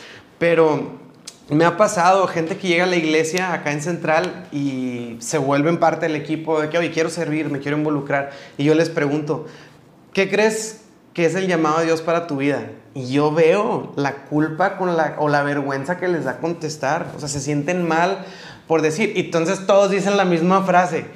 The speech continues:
"No, yo estoy para servir en donde se necesite".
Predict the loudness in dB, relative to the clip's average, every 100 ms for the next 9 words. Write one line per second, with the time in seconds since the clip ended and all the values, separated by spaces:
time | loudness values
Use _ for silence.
0 | -20 -20 -20 -8 -2 0 0 -2 -4 -6
1 | -4 -4 -4 -4 -2 -2 -2 0 2 2
2 | 0 -2 -4 -4 -6 -10 -4 -4 -4 -12